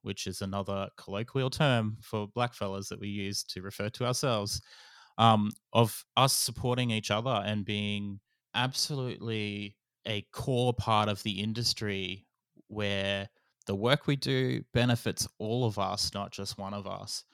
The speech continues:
And we're not doing it for white clout or white gaze. We're doing it for the stories we wanna tell and supporting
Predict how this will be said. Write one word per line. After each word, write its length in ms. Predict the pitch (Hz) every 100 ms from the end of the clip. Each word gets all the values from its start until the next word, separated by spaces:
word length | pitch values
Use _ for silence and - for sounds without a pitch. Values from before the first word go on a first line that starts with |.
| _ _
And 140 | 104 101
we're 100 | 104
not 240 | 113 107
doing 380 | 107 101 104 101
it 240 | 98 98 - _ _
for 680 | - - 101 98 98 95 95 _ _ _ _ _ _ _ _
white 340 | - 101 101 -
clout 640 | - 101 98 92 - - -
or 560 | 101 101 98 92 95 92 _ -
white 300 | 101 98 -
gaze. 420 | 101 98 92 -
We're 80 | 101
doing 320 | 104 104 101
it 160 | 98 - _
for 580 | - - - 101 98 98
the 140 | 98
stories 500 | 98 - 98 95 98
we 120 | - 98
wanna 260 | 101 98
tell 520 | 101 98 95 98 101 95
and 140 | 92
supporting 720 | - 104 - 143 101 98 98